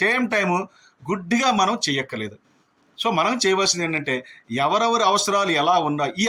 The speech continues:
ఆప్షన్స్ అన్ని పెట్టడానికి కారణం ఏంటి? ఇలాంటి అవకాశాలు కావాలని అడిగే వాళ్ళు ఉండబట్టే మనకు వాళ్ళు ఈ ఆప్షన్ పెట్టారు. So,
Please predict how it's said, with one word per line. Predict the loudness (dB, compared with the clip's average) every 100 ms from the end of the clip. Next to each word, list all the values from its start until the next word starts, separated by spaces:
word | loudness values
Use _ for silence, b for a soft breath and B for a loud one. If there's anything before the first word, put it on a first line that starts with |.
| 0
ఆప్షన్స్ | 0 -2 -2
అన్ని | -2 -4
పెట్టడానికి | -2 -2 0 0
కారణం | 2 0 -2
ఏంటి? | -2 -2 -4 -8 b b b -6
ఇలాంటి | 0 2 2 2 2
అవకాశాలు | 2 2 0 0 0 0 2
కావాలని | 4 4 2 2
అడిగే | 0 2
వాళ్ళు | 0 0
ఉండబట్టే | -2 -2 -2 -4 -2 0 2
మనకు | 0 -4 -2
వాళ్ళు | -2 0
ఈ | -4 -4
ఆప్షన్ | -8 -10
పెట్టారు. | -10 -10 -18 -18 _ _ _ _ _ _
So, | -2